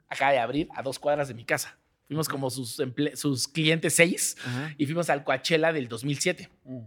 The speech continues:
Speaker 1: Y nos llevamos a todos los de la prepa,
Speaker 2: Mm.
Speaker 1: ¿no?
Speaker 2: Ujú.
Speaker 1: Y luego fuimos al del dos mil ocho y nos llevamos a los que faltaban, güey, ¿no? Y entonces
Speaker 2: Ujú.
Speaker 1: aprender y entender, ¿no? Y de ahí nos ganamos boletos con ellos en una fiesta de "Pasen a la tómbola", ¿no? Lollapalooza, güey.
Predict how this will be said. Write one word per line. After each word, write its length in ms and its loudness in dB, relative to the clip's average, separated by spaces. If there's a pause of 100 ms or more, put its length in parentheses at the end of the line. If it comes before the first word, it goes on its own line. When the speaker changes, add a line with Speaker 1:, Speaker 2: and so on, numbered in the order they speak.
(460)
Speaker 1:
Y 80 -6
nos 160 -2
llevamos 300 2
a 120 -4
todos 140 0
los 80 -2
de 60 -8
la 100 0
prepa, 320 -4 (160)
Speaker 2:
Mm. 100 -20 (300)
Speaker 1:
¿no? 120 4
Speaker 2:
Ujú. 500 -10
Speaker 1:
Y 80 -2
luego 320 2
fuimos 240 -6
al 100 -2
del 120 -12
dos 140 -10
mil 140 2
ocho 260 2 (280)
y 80 -4
nos 80 -4
llevamos 200 4
a 60 6
los 140 -6
que 80 -12
faltaban, 560 -2
güey, 120 -16
¿no? 140 -2 (140)
Y 80 -14
entonces 260 -12
Speaker 2:
Ujú. 160 -20
Speaker 1:
aprender 460 -20 (180)
y 80 -16
entender, 480 -10 (140)
¿no? 340 -4
Y 300 -10 (180)
de 80 -2
ahí 220 2
nos 180 -4
ganamos 360 0
boletos 280 2
con 160 0
ellos 160 4
en 60 2
una 140 2
fiesta 280 2
de 140 -2
"Pasen 280 0
a 60 2
la 140 4
tómbola", 380 2
¿no? 80 2 (420)
Lollapalooza, 840 2
güey. 180 -20